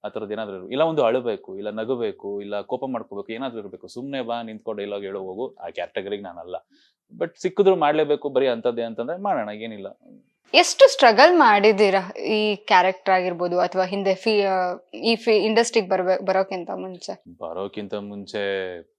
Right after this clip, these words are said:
Speaker 1: ತುಂಬಾನೇ ಸ್ಟ್ರಗಲ್ ಇತ್ತು. ನಾನು ಚಿಕ್ಕ ವಯಸ್ಸಲ್ಲಿ ಮಾಡಿದ್ದೆ, ಸುಧಾರಾಣಿ ಅವರ ಒಂದು ಸೀರಿಯಲ್ ಅಲ್ಲಿ, ಉದಯದಲ್ಲಿ ಎರಡು ಎಪಿಸೋಡ್ ಬರುವಂತ ಒಂದು ಪಾತ್ರ ಮಾಡಿದ್ದೆ, ಚೈಲ್ಡ್ ಆರ್ಟಿಸ್ಟ್ ಆಗಿ, ನಾನು ಸಿಕ್ಸ್ತ್ ಸ್ಟ್ಯಾಂಡರ್ಡ್ ಅಲ್ಲಿ ಇರ್ಬೇಕಾದ್ರೆ.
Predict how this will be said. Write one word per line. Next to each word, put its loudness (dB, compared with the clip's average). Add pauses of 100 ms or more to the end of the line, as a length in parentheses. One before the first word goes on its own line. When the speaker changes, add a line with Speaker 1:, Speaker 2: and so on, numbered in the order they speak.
(100)
Speaker 1:
ತುಂಬಾನೇ -10
ಸ್ಟ್ರಗಲ್ -14
ಇತ್ತು. -20
ನಾನು -12
ಚಿಕ್ಕ -10
ವಯಸ್ಸಲ್ಲಿ -4
ಮಾಡಿದ್ದೆ, -10
ಸುಧಾರಾಣಿ -10
ಅವರ -12 (600)
ಒಂದು -18
ಸೀರಿಯಲ್ -10
ಅಲ್ಲಿ, -12
ಉದಯದಲ್ಲಿ -12 (160)
ಎರಡು 0
ಎಪಿಸೋಡ್ -4
ಬರುವಂತ -8
ಒಂದು -6
ಪಾತ್ರ -8
ಮಾಡಿದ್ದೆ, -14
ಚೈಲ್ಡ್ -6
ಆರ್ಟಿಸ್ಟ್ -14
ಆಗಿ, -16
ನಾನು -14
ಸಿಕ್ಸ್ತ್ -16
ಸ್ಟ್ಯಾಂಡರ್ಡ್ -6
ಅಲ್ಲಿ -12
ಇರ್ಬೇಕಾದ್ರೆ. -16